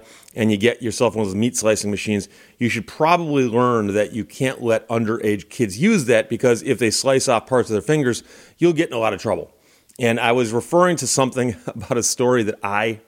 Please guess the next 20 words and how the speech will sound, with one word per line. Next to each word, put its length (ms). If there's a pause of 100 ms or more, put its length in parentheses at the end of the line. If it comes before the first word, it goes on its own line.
(260)
heard 220
about 340 (340)
and 200
knew 120
about 220
firsthand, 720 (380)
but 360 (720)
someone 380
sent 280
me 120
this, 240
and 180
quite 240
a 20
few 160
people 260
actually 220
sent 200
me 60
this, 220